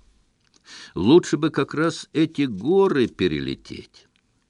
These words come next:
Не забывайте, сэр Джихар, у нас всё ещё нет доброго оружия».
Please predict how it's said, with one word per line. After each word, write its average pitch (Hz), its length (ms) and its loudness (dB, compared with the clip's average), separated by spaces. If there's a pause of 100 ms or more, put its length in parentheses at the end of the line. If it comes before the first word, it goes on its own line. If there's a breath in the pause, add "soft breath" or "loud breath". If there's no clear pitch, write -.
(520 loud breath)
Не 104 140 4
забывайте, 143 760 4
сэр 160 400 -2
Джихар, 127 560 -2 (160)
у 139 120 -4
нас 160 380 -2
всё - 500 -4
ещё 170 400 0
нет 160 340 -6
доброго 165 480 0
оружия». 175 520 2